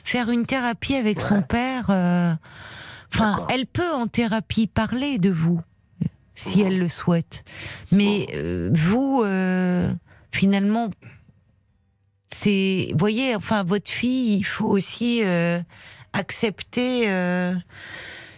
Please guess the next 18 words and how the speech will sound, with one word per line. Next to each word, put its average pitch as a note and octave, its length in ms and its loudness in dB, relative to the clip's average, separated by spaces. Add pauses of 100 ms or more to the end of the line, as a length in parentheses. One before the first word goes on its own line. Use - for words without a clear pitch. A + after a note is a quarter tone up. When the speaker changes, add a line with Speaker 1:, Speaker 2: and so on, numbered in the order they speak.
(400)
Speaker 1:
euh, F#3 720 0 (100)
qu'elle G#3 220 2
ait C4 100 2
un A#3+ 140 -2
espace A3+ 440 -2
à G#3+ 60 2
elle. F#3 380 2 (120)
Enfin, A3+ 180 0
moi, A#3 140 0
ça C4 160 -4
me A#3 80 0
paraît A3 240 -2
pas, A#3 440 -2
euh, G3+ 260 0
forcément G#3 500 0
une G#3+ 140 2
bonne G3 160 2
idée F#3+ 300 0